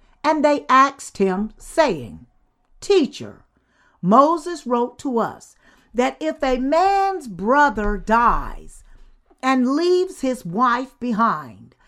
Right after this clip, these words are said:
and leaves no children, his brother should take his wife and raise an offspring for his brother.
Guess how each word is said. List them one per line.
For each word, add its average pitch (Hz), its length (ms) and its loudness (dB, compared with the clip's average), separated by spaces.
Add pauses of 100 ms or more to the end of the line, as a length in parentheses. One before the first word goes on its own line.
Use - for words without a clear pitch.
(200)
and 233 240 2
leaves 247 400 -2
no 208 240 -2
children, 175 640 -6 (360)
his 359 280 -2
brother 185 880 0 (300)
should 320 340 -8
take 440 380 -4
his 254 240 -4
wife 190 480 -2 (340)
and 240 240 0
raise 240 460 -2
an 226 180 -6 (140)
offspring 214 1080 -2
for 220 200 -4
his 214 180 -6
brother. 202 560 -6